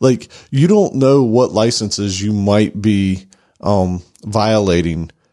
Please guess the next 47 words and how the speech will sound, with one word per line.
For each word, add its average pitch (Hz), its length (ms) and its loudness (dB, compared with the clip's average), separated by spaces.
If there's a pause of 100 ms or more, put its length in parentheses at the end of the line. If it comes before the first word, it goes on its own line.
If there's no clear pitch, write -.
(440)
if 104 280 0
you 104 200 0
take 104 440 -2
this 98 220 0
stuff - 360 -4
back. 82 460 -6
And 110 400 0
those 120 400 0
are 113 120 2
two 123 580 0 (400)
huge 160 460 -2
problems 113 420 0
that 101 260 0 (140)
I, 120 160 -2
I 139 100 -2
ha-, 160 240 -2
I 139 120 -2
have 139 180 0
no 151 180 2
doubt 117 280 0
they're 95 100 -4
gonna 95 160 -2
be 80 100 -6
solved - 540 -4
at 98 80 -6
some 90 220 -2
point, 73 280 -8
right? 82 260 -2
Because 90 540 -2 (360)
this 120 120 0
stuff 101 220 -2
is 95 140 -4
way 92 140 2
too 82 200 -4
important. 76 580 -4
But 87 320 -2
that 120 200 2
is 127 240 0
something 139 460 -2
that 87 120 -4
you 113 100 -2
need 139 260 -2
to - 200 -2
absolutely 123 640 -2
be 101 180 2
aware 98 380 2
of. 92 300 -2